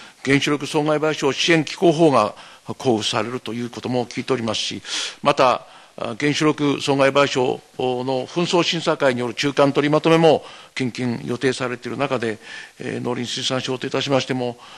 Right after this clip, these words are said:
う、今ご指摘の、お、できるだけ早い損害の早期支払いというふうなものに、えー、対して、えー、より、え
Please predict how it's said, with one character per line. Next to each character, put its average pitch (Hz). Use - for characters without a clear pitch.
う、 117
今 123
ご 123
指 -
摘 135
の、 131
お、 117
で 123
き -
る 151
だ 151
け 143
早 165
い 135
損 139
害 135
の 120
早 131
期 127
支 135
払 139
い 110
と -
い 123
う 120
ふ 117
う 131
な 123
も 127
の 123
に、 131
え 117
ー、 113
対 131
し -
て、 117
え 113
ー、 110
よ 139
り、 143
え 104